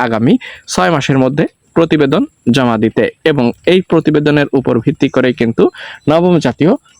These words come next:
পে স্কেল প্রদান করা হবে এবং অন্তর্বর্তীকালীন সময়ের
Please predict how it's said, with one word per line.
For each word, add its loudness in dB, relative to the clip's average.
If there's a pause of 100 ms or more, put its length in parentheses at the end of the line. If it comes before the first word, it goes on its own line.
(100)
পে 2
স্কেল 0 (140)
প্রদান 2
করা 0
হবে -2 (180)
এবং 0 (160)
অন্তর্বর্তীকালীন 0
সময়ের -2